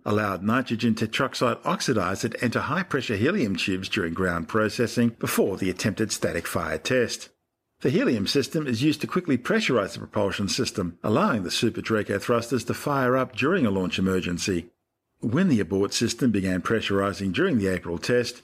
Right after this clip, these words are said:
nitrogen tetroxide, which had leaked into the helium pressurization system, was driven back into the check valve, destroying the titanium check valve and causing the explosion.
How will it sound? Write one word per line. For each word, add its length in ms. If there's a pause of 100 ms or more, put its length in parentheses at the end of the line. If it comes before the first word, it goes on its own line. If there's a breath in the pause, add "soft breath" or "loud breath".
nitrogen 520
tetroxide, 680
which 160
had 140
leaked 240
into 160
the 100
helium 300
pressurization 720
system, 340
was 160
driven 360
back 260
into 160
the 100
check 300
valve, 400
destroying 560
the 100
titanium 540
check 240
valve 360
and 220
causing 400
the 60
explosion. 840